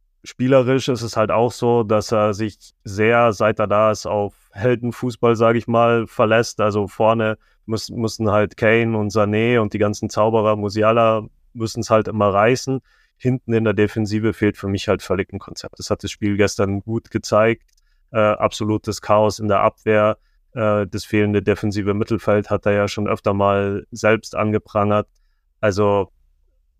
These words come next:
da tut sich, da tut sich taktisch auch irgendwie nichts. Man sieht jetzt keine, keine Handschrift. Man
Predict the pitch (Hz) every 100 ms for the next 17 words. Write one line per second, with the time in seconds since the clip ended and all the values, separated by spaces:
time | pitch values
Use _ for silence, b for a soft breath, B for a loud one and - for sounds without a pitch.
0 | _ 110 107 110 - 131 131 - 123 120
1 | 113 - - - - _ _ - 117 131
2 | 127 113 - 139 - 135 131 127 - 123
3 | 131 117 120 123 127 - 110 107 107 110
4 | 110 - 110 107 107 104 104 - 110 107
5 | 101 113 131 - 131 - 107 101 104 104